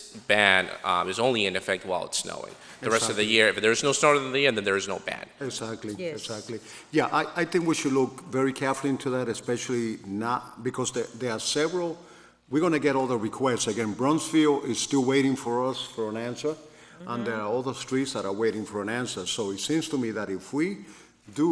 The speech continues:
Speaker 2: what Somerville is doing, uh, we c-, we're gonna be safe on that.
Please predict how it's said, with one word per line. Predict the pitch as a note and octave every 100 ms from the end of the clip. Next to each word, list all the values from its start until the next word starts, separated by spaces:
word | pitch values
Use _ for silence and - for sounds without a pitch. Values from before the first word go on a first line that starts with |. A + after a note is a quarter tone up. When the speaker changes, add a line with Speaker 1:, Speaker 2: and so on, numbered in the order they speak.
| C3 A2+
Speaker 2:
what | G2
Somerville | - D3 D3+ A#2 C3 A#2
is | -
doing, | D#3+ G3 C3+ A2+ C3 - - _ _ _ _ _ -
uh, | A2 G#2+ G#2 F#2
we | A#2+ B2+
c-, | B2+ -
we're | B2+
gonna | C3 B2+ A2+
be |
safe | G#2 - C#3 G#2 G2
on | F#2+ E2+
that. | C#2+